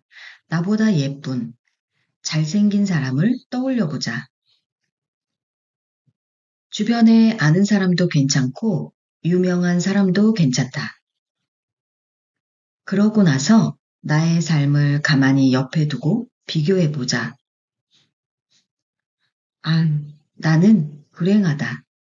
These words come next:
순식간에 불행해졌다. 봐라, 비교는 실패가 없다.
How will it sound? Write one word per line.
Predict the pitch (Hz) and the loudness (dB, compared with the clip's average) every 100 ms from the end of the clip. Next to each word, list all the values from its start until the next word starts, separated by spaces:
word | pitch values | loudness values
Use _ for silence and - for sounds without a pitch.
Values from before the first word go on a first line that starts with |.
| _ _ _ _ _ _ _ _ _ _ _ _ _ | _ _ _ _ _ _ _ _ _ _ _ _ _
순식간에 | - - 262 254 262 - 143 202 185 147 _ _ | -18 -4 -2 -2 -2 -2 2 2 2 -2 _ _
불행해졌다. | - 185 214 214 165 120 - 117 - - _ _ _ _ _ _ _ _ _ _ _ _ _ _ _ _ _ _ _ | -4 2 4 4 0 -4 -8 -10 -12 -16 _ _ _ _ _ _ _ _ _ _ _ _ _ _ _ _ _ _ _
봐라, | 165 165 151 139 - - _ _ - | -2 2 2 0 -4 -10 _ _ -2
비교는 | 185 156 156 175 233 151 - _ | 0 4 4 4 4 0 -4 _
실패가 | - - 269 277 262 254 | -4 -2 0 0 2 2
없다. | 156 - 131 123 - | 0 -2 -4 -4 -6